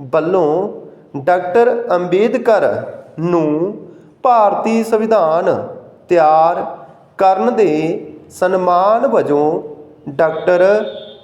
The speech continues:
of laws ਦੀ ਉਪਾਧੀ ਪ੍ਰਦਾਨ ਕੀਤੀ ਗਈ।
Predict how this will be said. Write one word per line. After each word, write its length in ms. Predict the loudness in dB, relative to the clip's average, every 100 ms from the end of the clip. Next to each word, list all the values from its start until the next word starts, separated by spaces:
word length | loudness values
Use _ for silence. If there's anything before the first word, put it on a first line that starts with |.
| -2
of 520 | 2 4 2 0 -2 -4 -6 -8 -2
laws 560 | 2 4 2 0 -2 -6 -10 -20 -20 -16 -8
ਦੀ 540 | -4 -2 -2 -4 -8 -18 -20 -4
ਉਪਾਧੀ 840 | -4 0 0 0 0 0 -2 -4 -12 -18 -20 -20 -4
ਪ੍ਰਦਾਨ 580 | -2 0 2 2 2 2 0 -2 -4 -10 -16 -20 -20 -6
ਕੀਤੀ 520 | -4 -4 -4 -2 0
ਗਈ। 560 | 0 2 0 0 -4